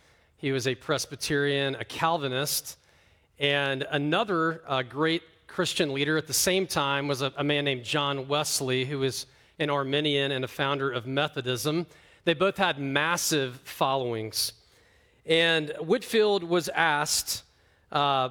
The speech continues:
by one of his followers, who obviously didn't like Wesley or his followers, and he said to Whitefield,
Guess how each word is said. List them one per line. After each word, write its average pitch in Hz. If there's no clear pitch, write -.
by 156
one 180
of 190
his 190
followers, 160
who 165
obviously 156
didn't 147
like 143
Wesley 135
or 160
his 147
followers, 117
and 143
he 170
said 175
to 156
Whitefield, 147